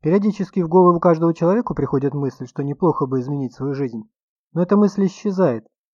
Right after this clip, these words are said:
не подтверждённая внешними факторами. Причём не одним каким-либо чрезвычайным обстоятельством, как то потеря работы, измена любимого человека, опасная болезнь или внезапно нахлынувшее новое чувство,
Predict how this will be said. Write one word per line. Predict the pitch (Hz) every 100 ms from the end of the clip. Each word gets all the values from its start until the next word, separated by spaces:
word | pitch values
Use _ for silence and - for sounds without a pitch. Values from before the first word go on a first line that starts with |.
| -
не | 135
подтверждённая | 139 - 147 143 143 131 127
внешними | 143 131 135 131
факторами. | 131 139 - 120 110 - _ _ _ _ _ _
Причём | 127 131 196
не | 175
одним | 175 165 262
каким-либо | 220 175 - 143 131 131
чрезвычайным | 143 135 147 165 135 123
обстоятельством, | 131 - 160 127 113 - 127
как | - 131
то | - 131 - _ _
потеря | 160 240 170 131
работы, | 127 123 165 160 131 - _ _
измена | 151 160 226
любимого | 151 143 143 131 123
человека, | - 127 123 139 156 135 127 _
опасная | - 160 220 196 151
болезнь | 131 127 143 147 135 123 _ -
или | 143
внезапно | 139 170 175 208 151
нахлынувшее | 139 - 190 151 - 143
новое | 170 139 123
чувство, | - 151 - 143